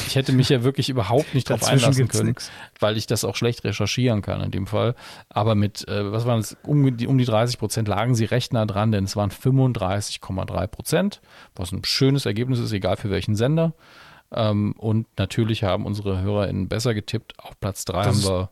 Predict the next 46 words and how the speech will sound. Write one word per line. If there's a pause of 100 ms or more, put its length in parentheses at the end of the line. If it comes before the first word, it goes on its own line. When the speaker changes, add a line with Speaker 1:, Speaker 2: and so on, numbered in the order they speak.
Speaker 2:
die
Quote, (200)
äh,
Speaker 1:
Ja.
Speaker 2:
wo
Sport
eins
hin
will.
Mit, (140)
Speaker 1:
<laughs>
Das
ist
unser
erklärtes
Ziel.
Speaker 2:
mit
Exatlon.
Speaker 1:
Ja. (320)
Ähm,
auf
der
drei
haben
wir
Mehlmühle
mit
dreiunddreißig
Komma
neun
Prozent
und
drei
Punkten.
Speaker 2:
Liebe
Grüße.
Dann
haben
wir
noch
auf
Platz
zwei
Kurt (100)
C. (280)
Hose.